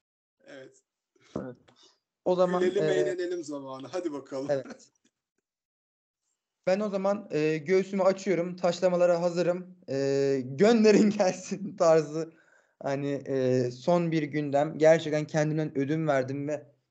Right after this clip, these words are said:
Speaker 3: asla yapmayacak, yapmam dediğim bir takası. F-, çok değer verdiğim, hani McCarthy'nin gidişiyle Foreman'ın da bunları, bunları düşünerek aldığım bir oyuncuyu çok adi ve ucuz bir şekilde elden bırakmış oldum ve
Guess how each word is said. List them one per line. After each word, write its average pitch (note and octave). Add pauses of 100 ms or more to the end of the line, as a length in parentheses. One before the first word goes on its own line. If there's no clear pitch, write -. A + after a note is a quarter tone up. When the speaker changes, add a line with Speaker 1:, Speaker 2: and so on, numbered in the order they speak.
Speaker 3:
asla D#3
yapmayacak, D3+
yapmam D#3
dediğim B2
bir B2
takası. A#2+ (120)
F-, -
çok F3
değer D3+
verdiğim, C3+
hani C3
McCarthy'nin C#3
gidişiyle C#3 (440)
Foreman'ın D3
da B2+
bunları, D3
bunları D3+
düşünerek D#3
aldığım C#3
bir C#3+
oyuncuyu C#3+ (580)
çok G3
adi D3+
ve F#3
ucuz E3+
bir E3
şekilde D#3+
elden D#3
bırakmış F#3
oldum E3
ve F#3+